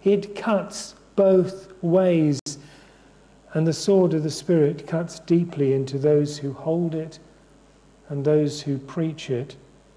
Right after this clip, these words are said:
"O Lord, have mercy on me, a sinner." And so this brings me back to Rembrandt and the supper at Emmaus.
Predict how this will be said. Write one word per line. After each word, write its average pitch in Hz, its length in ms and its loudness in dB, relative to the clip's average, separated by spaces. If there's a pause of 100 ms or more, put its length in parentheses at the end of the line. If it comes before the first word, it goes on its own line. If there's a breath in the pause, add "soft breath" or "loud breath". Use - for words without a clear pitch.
(500)
"O 147 80 -2
Lord, 135 560 2
have 127 240 -6
mercy 135 460 -6
on 120 240 -8
me, 131 240 -8
a 127 180 -16
sinner." 120 500 -8 (1800)
And 131 140 -10
so 202 300 2
this 180 200 0
brings 175 380 -2
me 160 140 -2
back 156 380 -8
to 151 260 -2
Rembrandt 139 840 -2 (960)
and 135 180 -6
the 123 80 -4
supper 127 540 -6 (580)
at 131 140 -2
Emmaus. 127 760 -4